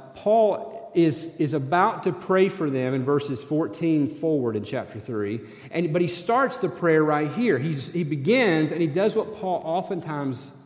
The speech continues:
does, is he starts and then sees a squirrel and chases the squirrel, right? And so most of this passage today is this sort of diversion from his prayer. He begins his prayer, and I think it's a spirit-ordained squirrel that he chases, right?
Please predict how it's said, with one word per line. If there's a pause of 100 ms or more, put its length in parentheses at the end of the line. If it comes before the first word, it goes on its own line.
does, (320)
is
he
starts
and
then (340)
sees
a
squirrel (260)
and
chases
the
squirrel,
right? (100)
And
so (180)
most
of
this
passage
today
is
this
sort
of
diversion
from
his
prayer.
He
begins
his
prayer, (240)
and
I
think
it's
a
spirit-ordained
squirrel
that
he
chases,
right?